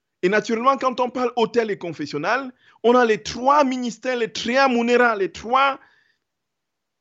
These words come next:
les trois tâches, les trois missions du prêtre qui sont ainsi réunies dans ces deux nobles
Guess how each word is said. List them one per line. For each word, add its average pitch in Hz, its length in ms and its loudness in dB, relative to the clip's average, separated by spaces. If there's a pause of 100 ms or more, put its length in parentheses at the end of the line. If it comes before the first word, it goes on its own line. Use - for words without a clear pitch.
les 180 100 -6
trois 254 280 0
tâches, 277 520 0
les 185 120 0
trois 269 240 0
missions 269 600 -6 (440)
du 202 180 -6
prêtre 247 320 0
qui 214 140 -12
sont 247 240 -4
ainsi 214 320 -4
réunies 208 500 -2 (220)
dans 160 140 -2
ces 220 180 -4
deux 233 260 4
nobles 214 480 0